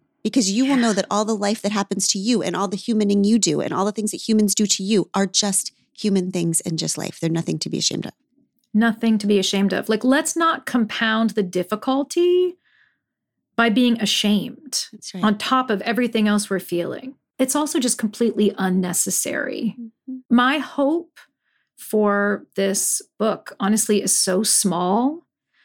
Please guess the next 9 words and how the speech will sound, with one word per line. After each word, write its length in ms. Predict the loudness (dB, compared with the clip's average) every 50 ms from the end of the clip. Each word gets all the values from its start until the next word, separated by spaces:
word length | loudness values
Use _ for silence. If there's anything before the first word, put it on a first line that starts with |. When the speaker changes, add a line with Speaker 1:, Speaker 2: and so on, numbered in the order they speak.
| _ _ _ _ _ _ 2
Speaker 2:
And 140 | 4 4 6
it 80 | 4
is 160 | 4 2 0
just 340 | 0 0 0 0 0 0 0
that 160 | 0 -2 0
someone 560 | 0 -2 0 2 2 4 4 4 4 4 4 4
will 220 | 4 4 4 2
read 240 | 2 2 0 0 0
it 320 | -2 -2 -2 -4 -6 _